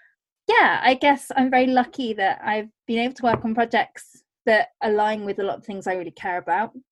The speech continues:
Um, and then, like I said, it's just a massive privilege to be able to get those out into the world. If they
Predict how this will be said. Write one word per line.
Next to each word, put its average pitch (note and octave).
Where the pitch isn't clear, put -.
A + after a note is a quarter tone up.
Um, G3
and F#3+
then, F#3
like E3+
I -
said, F#3
it's -
just -
a F#3+
massive F#3+
privilege G3+
to -
be F#3+
able F3
to F#3
get -
those F#3
out E3+
into F#3+
the F#3
world. F3
If D#3+
they F3